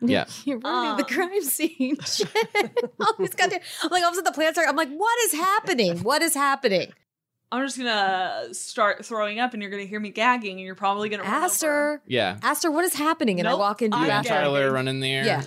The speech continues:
Speaker 1: Tyler's, like, kinda knocked back by the smell. It's, like, sort of staggers into the wall.
Speaker 2: I, I pull up my hand-,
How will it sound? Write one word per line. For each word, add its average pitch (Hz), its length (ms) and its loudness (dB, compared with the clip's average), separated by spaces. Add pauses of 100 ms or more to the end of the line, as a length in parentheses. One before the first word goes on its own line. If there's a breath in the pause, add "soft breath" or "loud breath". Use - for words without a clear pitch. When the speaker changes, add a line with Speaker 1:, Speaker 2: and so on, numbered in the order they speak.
(100)
Speaker 1:
Tyler's, 165 400 2
like, 127 100 -4
kinda 139 160 2
knocked 120 340 0
back 120 260 0
by 117 100 2
the 101 120 -2
smell. 117 500 0
It's, - 80 -18
like, 107 140 -6
sort 110 160 -6
of 101 40 -4
staggers 110 400 0
into 110 140 -4
the 101 140 -6
wall. 101 260 6
Speaker 2:
I, 113 220 4
I 170 80 -4
pull 180 160 -4
up - 100 -6
my 190 80 -6
hand-, 208 340 -4